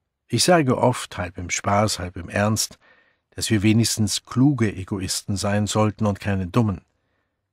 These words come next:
wenn wir schon egoistisch sind. Wir sollten unsere Intelligenz nutzen,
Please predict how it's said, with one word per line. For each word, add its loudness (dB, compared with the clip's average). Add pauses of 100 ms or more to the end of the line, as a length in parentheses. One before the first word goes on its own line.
wenn 6
wir -4
schon -8
egoistisch -8
sind. -20 (640)
Wir 4
sollten 2
unsere 2
Intelligenz 2
nutzen, 2